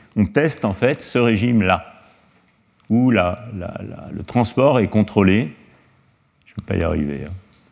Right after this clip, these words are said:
Le transport est contrôlé par la thermodynamique.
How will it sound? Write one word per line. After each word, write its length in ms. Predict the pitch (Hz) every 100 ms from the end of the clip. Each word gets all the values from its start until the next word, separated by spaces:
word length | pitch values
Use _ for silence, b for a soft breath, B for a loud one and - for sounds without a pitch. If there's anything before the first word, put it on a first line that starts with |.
| _ _ _ _ _ 247
Le 160 | 98
transport 600 | 92 113 107 - 147 165
est 60 | 135
contrôlé 720 | 110 107 - 117 131 156 156 - -
par 440 | 117 123 123 -
la 120 | 104
thermodynamique. 920 | 95 101 98 92 80 76 71 - _